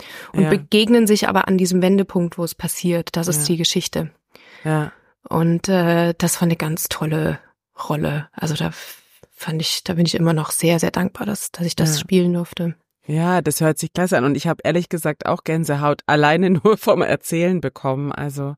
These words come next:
Speaker 2: ja, so, so Geschichten, da hört man schon, dass die berühren müssen. <laughs>
Speaker 1: Mhm.
Speaker 2: Ja, das geht dann gar nicht anders. Wow.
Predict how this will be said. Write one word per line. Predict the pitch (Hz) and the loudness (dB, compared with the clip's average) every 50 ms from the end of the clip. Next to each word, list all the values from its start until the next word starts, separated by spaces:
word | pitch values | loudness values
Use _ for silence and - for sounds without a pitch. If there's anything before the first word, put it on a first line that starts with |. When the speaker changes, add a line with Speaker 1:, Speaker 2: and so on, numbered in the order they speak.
| _ _ _ _ _ _ _ _ _ _ _ _ _ | _ _ _ _ _ _ _ _ _ _ _ _ _
Speaker 2:
ja, | - - 160 160 - _ _ - | -10 -10 -8 -8 -10 _ _ -16
so, | - - 156 143 - | -10 -8 -8 -6 -6
so | - 151 156 160 147 | -8 -6 -4 -4 -4
Geschichten, | 147 160 - - 180 175 - - - 170 165 147 185 - _ _ _ _ _ _ _ _ _ _ _ _ _ _ - | -2 -4 -4 -4 -4 -4 -6 -6 -6 -4 -4 -4 -6 -10 _ _ _ _ _ _ _ _ _ _ _ _ _ _ -4
da | 151 151 | 0 2
hört | 175 185 196 208 | 4 4 4 2
man | - 165 156 160 | 2 0 -2 0
schon, | 165 156 147 | 0 0 0
dass | 147 143 143 - | 0 -2 -4 -4
die | - 151 143 | -6 -8 -8
berühren | - - - 151 147 160 160 160 156 156 | -6 -4 -4 -4 -2 -2 -2 0 0 0
müssen. | 160 175 190 - - 131 135 - | 0 0 -2 -2 -4 -8 -8 -6
<laughs> | - - 220 208 - 254 226 - - | -4 -4 -4 -2 -2 -4 -2 2 4
Speaker 1:
Mhm. | 240 233 220 214 208 202 208 214 220 220 196 - | 6 6 6 6 6 6 4 4 2 0 -4 -4
Speaker 2:
Ja, | - 196 196 202 185 _ - 240 277 - | -2 -2 -2 -2 -4 _ -16 -20 -16 -10
das | - 190 180 - - | -8 -8 -8 -6 -6
geht | - 185 185 - | -6 -6 -6 -6
dann | 180 160 156 156 | -8 -10 -8 -8
gar | 143 135 139 | -8 -8 -8
nicht | 139 143 143 139 - | -8 -10 -10 -12 -12
anders. | - 143 143 143 143 143 143 143 - _ _ | -12 -12 -10 -10 -12 -12 -14 -16 -20 _ _
Wow. | - - 151 151 151 151 151 143 147 | -10 -8 -6 -6 -6 -6 -8 -10 -12